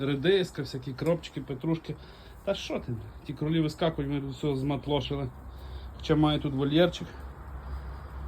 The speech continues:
А, але вольєрчик вони матлушать все. Мені дуже подобається вольєрне утримання кролів. Ну, прям дивишся і радієш, чесно кажучи, як вони їдять, як вони бігають.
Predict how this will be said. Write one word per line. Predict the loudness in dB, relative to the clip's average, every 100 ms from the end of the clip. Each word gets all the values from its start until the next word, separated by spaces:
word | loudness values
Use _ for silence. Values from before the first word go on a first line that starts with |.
| -8 -8 -2
А, | 2
але | 4 4 2 2 -2 -12 -14 -12 -12 -12 -8
вольєрчик | -2 2 2 0 0
вони | 2 4
матлушать | 4 4 0 0 -2
все. | -4 -6 -6 -10 -12 -12 -12 -12 -12 -12 -12 2
Мені | 6
дуже | 8 8 6
подобається | 6 6 6 6 4
вольєрне | 6 8 8 8
утримання | 6 6 6 6 6
кролів. | 2 4 4 4 2 -6 -4 -2 -4 -8 -10 -10 -12 -12 -2
Ну, | 0
прям | 2 4 4 0 -2 -8 -12 -12 -12 -12 -14 -10
дивишся | 2 8 10 8 6 2
і | 2 0 2
радієш, | 2 2 2 2
чесно | -4 -6 -4
кажучи, | -2 -2 -2 -4 -6 -8 -16 -16 -16 -14 -14 -10 -6
як |
вони | 0 2 4
їдять, | 2 2 0 0 0
як | 0
вони | 2 2
бігають. | 2 0 2 0 0